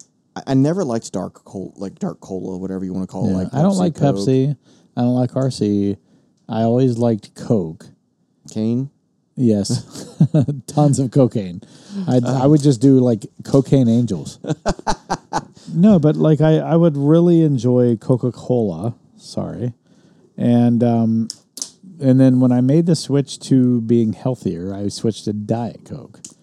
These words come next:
Speaker 2: And I don't drink Diet Coke much anymore, but I'll have, like I mentioned, I'll have a Diet Coke here and there.
Speaker 1: Yeah. I liked Sprite back in the day.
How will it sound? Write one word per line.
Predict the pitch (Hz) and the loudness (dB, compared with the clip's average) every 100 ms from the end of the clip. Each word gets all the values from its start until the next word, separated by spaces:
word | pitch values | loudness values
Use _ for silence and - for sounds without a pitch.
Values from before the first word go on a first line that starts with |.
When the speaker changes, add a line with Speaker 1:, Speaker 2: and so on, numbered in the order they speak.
| _ _ _ _ _ - | _ _ _ _ _ -6
Speaker 2:
And | 104 107 107 104 101 - - | -2 0 0 0 -2 -8 -2
I | 135 | 2
don't | 170 135 | 2 2
drink | 139 120 120 | -2 -2 -4
Diet | 120 104 104 90 | -4 -2 -4 -2
Coke | 110 101 - - _ _ | -2 -2 -6 -20 _ _
much | 117 113 113 - | 0 0 0 0
anymore, | 131 131 135 143 | 0 0 0 0
but | 131 123 | 0 0
I'll | 143 | 0
have, | 160 143 131 | 0 0 0
like | 139 127 | -2 0
I | 139 | 0
mentioned, | 135 113 101 95 | 0 -2 -4 -4
I'll | 101 | -2
have | 110 104 | -2 -2
a | |
Diet | 98 98 101 - | -4 -2 -2 -2
Coke | 101 - | -4 -4
here | 104 | -2
and | 104 107 | -2 -2
there. | 117 113 110 | -4 -6 -8
Speaker 1:
Yeah. | _ _ _ _ _ _ _ | _ _ _ _ _ _ _
I | - | -12
liked | 247 262 | -10 -10
Sprite | - - - 113 113 98 | -10 -10 -6 -4 -4 -6
back | 95 92 | -12 -10
in | 95 | -8
the | 92 | -8
day. | 92 87 90 92 90 | -8 -10 -12 -14 -16